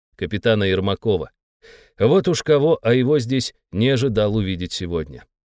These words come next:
Он стоял по привычке, заложив руки за спину, и буквально сканировал меня с головы до ног своим внимательным взглядом. Вбитые на подкорку рефлексы сработали быстрее мысли.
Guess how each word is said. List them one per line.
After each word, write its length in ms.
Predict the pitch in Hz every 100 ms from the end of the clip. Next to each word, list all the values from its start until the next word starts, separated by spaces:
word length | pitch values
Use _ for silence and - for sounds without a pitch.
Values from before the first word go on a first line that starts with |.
| _ _ _ _
Он 140 | 165 180
стоял 420 | - 135 143 156
по 100 | 123
привычке, 540 | 107 104 131 - 104
заложив 580 | 95 95 98 98 123 -
руки 280 | 104 117 107
за 240 | 95 107
спину, 380 | 113 - 104 98 - _ _
и 120 | - 131
буквально 480 | 147 139 156 156
сканировал 580 | 143 - 151 139 139 139
меня 260 | 135 131 127
с 80 | 110
головы 320 | 131 123 131
до 140 | 120
ног 260 | 117 110 110
своим 280 | - 117 107
внимательным 640 | 110 107 95 - 95 98
взглядом. 600 | 85 90 82 67 69 62 _ _ _ _ _ _ _
Вбитые 640 | 87 90 113 135 - 131 127
на 140 | 120
подкорку 540 | 113 113 - 120 113 113
рефлексы 520 | 107 107 113 - 110
сработали 520 | - 101 98 98 98
быстрее 380 | 95 - 95 92
мысли. 360 | 92 - -